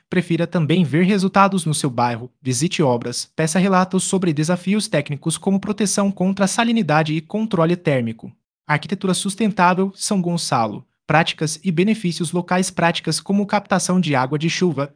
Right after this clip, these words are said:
painéis solares e uso de materiais locais reduzem custos e funcionam bem no clima costeiro. Soluções passivas, orientação solar,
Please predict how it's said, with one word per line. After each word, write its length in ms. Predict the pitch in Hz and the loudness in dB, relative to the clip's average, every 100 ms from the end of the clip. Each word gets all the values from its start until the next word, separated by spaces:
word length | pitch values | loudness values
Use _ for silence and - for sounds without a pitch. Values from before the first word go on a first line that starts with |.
| - | -4
painéis 380 | 175 143 160 175 | 0 0 0 0
solares 560 | 190 165 175 175 - | 2 2 2 0 -4
e 120 | 180 185 | -2 0
uso 240 | 208 196 | 2 0
de 100 | 185 | 2
materiais 560 | 190 208 220 175 185 180 | 2 2 0 0 0 0
locais 400 | 175 - 196 - | -2 0 -2 0
reduzem 440 | 190 165 202 214 | -2 0 0 -2
custos 520 | 190 190 190 196 185 | 0 -2 0 -4 -4
e 100 | - | -4
funcionam 640 | 185 - 190 - 175 180 127 | -4 0 -2 2 0 2 0
bem 200 | 147 175 | 0 0
no 100 | 170 | -2
clima 380 | - 170 202 | -2 0 0
costeiro. 680 | 196 202 - 175 123 101 117 _ _ - | 0 -2 -2 -2 -2 -4 -14 _ _ -4
Soluções 480 | - 180 - 175 180 | 2 2 4 2 2
passivas, 560 | 160 156 202 196 185 185 | 0 0 0 2 2 2
orientação 480 | 202 196 175 180 | 2 0 0 0
solar, 500 | 170 202 175 170 180 | 2 2 4 4 2